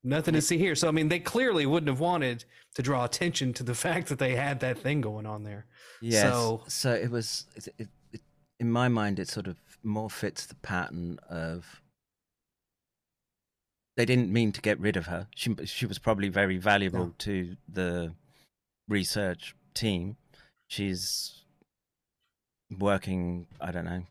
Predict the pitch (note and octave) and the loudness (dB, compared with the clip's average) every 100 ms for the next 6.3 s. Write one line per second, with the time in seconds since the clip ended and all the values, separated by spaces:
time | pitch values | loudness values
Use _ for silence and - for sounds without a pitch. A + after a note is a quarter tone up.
0 | - - F#2+ F#2 C2 E2 E2+ F2+ F2+ - | -18 -8 -2 -2 -2 -2 0 0 -2 -6
1 | F2+ E2+ E2+ F2 - F2+ - - - _ | -10 -10 -14 -18 -16 -16 -16 -20 -20 _
2 | _ _ _ - F#2+ F2 G2+ F#2 - E2+ | _ _ _ -2 0 0 -2 -2 -4 -8
3 | D#2+ E2+ D2 F2 F#2 B2+ - F#2+ - F2+ | -6 -8 -8 -4 -4 -4 -8 -10 -4 -2
4 | E2+ D#2+ E2 D#2+ E2 _ _ _ _ _ | -2 -4 -6 -6 -8 _ _ _ _ _
5 | _ _ _ - B2+ - B2 A2+ B2+ A#2 | _ _ _ -2 0 2 0 2 2 2
6 | A2+ A2 A2+ | 2 0 -4